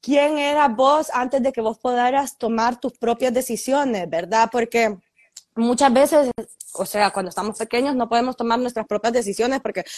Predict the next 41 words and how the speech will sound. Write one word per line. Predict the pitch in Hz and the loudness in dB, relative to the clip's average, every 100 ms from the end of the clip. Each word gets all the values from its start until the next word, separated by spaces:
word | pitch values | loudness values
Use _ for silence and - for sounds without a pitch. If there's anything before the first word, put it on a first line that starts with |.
| - - | -8 2
todavía | 214 202 233 247 | 4 6 4 4
no | 254 | 0
está | 240 254 254 | 0 2 4
todo | 247 233 254 | 2 2 4
al | 254 | 6
alcance | 214 214 247 277 | 4 2 0 0
y | 254 | -2
pues | - 170 | -2 -6
así | 151 185 | -6 -6
es | 196 | 0
la | 220 | 2
vida, | 233 330 226 175 | 4 4 2 0
¿verdad? | 156 202 196 - - - - | -2 -4 -4 -6 -18 -20 -2
Pero | - 262 254 247 | 4 6 8 8
ahora | 226 247 330 320 294 | 8 8 6 6 2
que | - 247 | 2 0
ya | 240 247 254 | 2 2 2
puedo | 277 294 294 | 2 2 2
tomar | 247 254 254 | 0 0 0
mis | 254 233 | -2 -4
propias | 233 240 277 262 | -4 -2 0 -2
decisiones, | 262 240 - 254 240 214 220 240 - | -2 -6 -6 0 2 2 -2 -6 -8
quiero | - 240 240 254 | -2 0 0 -2
como | 262 254 | -6 -6
que | 233 | -6
tomar | 226 208 214 220 | -4 -2 -2 -2
control | 240 240 220 240 | -4 -2 -2 -2
de | 226 | -2
mi | 214 | -4
identidad | 185 185 180 180 196 | -6 -8 -6 -6 -6
completa | 220 208 254 277 185 | -6 -2 0 0 -2
y | 196 | -2
ese | 214 233 247 | -2 -2 -2
es | |
mi | 254 220 | -2 -2
nombre | 202 214 214 208 | -4 -2 -4 -4
completo. | 196 208 254 262 170 | -6 -2 -2 -2 -6
Entonces | 170 180 208 254 269 - - - | -8 -8 -6 -6 -8 -12 -18 -6
ya | 202 240 | 2 4
me | 311 320 | 4 2
presento | 226 214 262 294 330 339 | -2 -2 -2 -2 0 -2